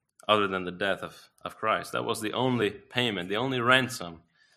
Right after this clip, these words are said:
that could cover the cost of our sin. And, and, I mean, how much is Jesus worth? I mean, you think about it, Ber-, Bernard Arnault, he, he has clothing companies, he owns a, he has a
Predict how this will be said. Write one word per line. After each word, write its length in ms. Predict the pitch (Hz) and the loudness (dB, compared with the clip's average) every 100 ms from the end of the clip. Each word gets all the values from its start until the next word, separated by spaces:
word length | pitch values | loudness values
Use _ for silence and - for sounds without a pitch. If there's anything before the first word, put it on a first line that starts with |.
| _ _ - | _ _ 0
that 260 | 104 - | 0 2
could 200 | 110 110 | -8 -4
cover 520 | 135 127 98 87 - _ _ _ | 4 6 6 0 -4 _ _ _
the 80 | 98 | -14
cost 500 | - 117 95 85 - _ _ - | 0 4 4 0 -14 _ _ -8
of 100 | 95 | -4
our 160 | 92 87 | -2 -2
sin. 320 | 110 98 85 | -4 -6 -8
And, 140 | 85 _ _ _ _ _ - | -12 _ _ _ _ _ -8
and, 240 | 110 107 - _ _ _ _ | -8 -8 -12 _ _ _ _
I 80 | 113 | -6
mean, 180 | 120 120 | 0 4
how 120 | 131 | 6
much 220 | 156 139 | 6 4
is 120 | 117 107 | 2 -2
Jesus 380 | 131 127 104 | -2 -2 -4
worth? 460 | 98 - 98 - - _ _ _ 147 _ _ _ - - _ _ _ - - _ | -6 -6 -6 -10 -20 _ _ _ -20 _ _ _ -20 -20 _ _ _ -20 -20 _
I 80 | 120 | 0
mean, 120 | 123 | 4
you 120 | 127 127 | 4 4
think 160 | 160 | 2
about 260 | 135 127 123 | 6 8 8
it, 200 | 123 - - | 6 0 -4
Ber-, 280 | 113 123 120 | 2 2 6
Bernard 400 | 127 123 127 120 | 6 8 8 8
Arnault, 320 | 117 123 123 | 6 6 6
he, 200 | 131 123 - | 4 2 2
he 100 | 143 | 4
has 440 | 135 117 - - - | 6 6 4 -8 2
clothing 300 | 139 139 135 | 4 6 6
companies, 380 | 135 139 131 123 | 4 4 0 0
he 80 | 120 | 0
owns 220 | 120 104 | 0 -2
a, 180 | 95 - | -6 -4
he 80 | 120 | 2
has 160 | 113 | 4
a 160 | 107 | 2